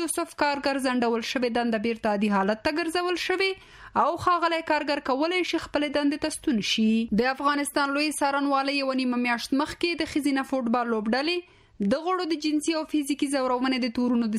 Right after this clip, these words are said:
څېړلو لپاره د افغانستان د فوټبال فدراسیون د مشر په ګډون د دغه فدراسیون د څلورو نورو غړو دندې وځنډولې. د فوټبال فدراسیون مشر کرام الدین کریم، د فدراسیون مرستیال، سکرتر جنرال، د ګول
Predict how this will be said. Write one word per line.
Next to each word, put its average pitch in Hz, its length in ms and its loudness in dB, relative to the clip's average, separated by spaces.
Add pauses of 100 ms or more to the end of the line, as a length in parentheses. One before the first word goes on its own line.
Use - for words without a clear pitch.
څېړلو 233 400 0
لپاره 294 360 0
د 262 120 -2
افغانستان 214 580 -2
د - 100 -8
فوټبال 202 440 -2
فدراسیون 208 560 0
د 220 120 0
مشر 226 300 -4
په 214 120 0
ګډون 247 280 0 (680)
د 311 260 0
دغه 311 220 -2
فدراسیون 277 480 0
د 269 160 -4
څلورو 269 400 0
نورو 262 200 -2
غړو 269 220 -4
دندې 240 300 0
وځنډولې. 202 680 2 (800)
د 220 140 -6
فوټبال 269 420 0
فدراسیون 285 540 0
مشر 294 340 -2
کرام 262 300 0
الدین 233 180 2 (100)
کریم، 269 320 0 (460)
د 254 140 -6
فدراسیون 285 580 0
مرستیال، 247 580 -2 (380)
سکرتر 311 560 -2
جنرال، 220 420 0 (380)
د 254 140 0
ګول 330 160 2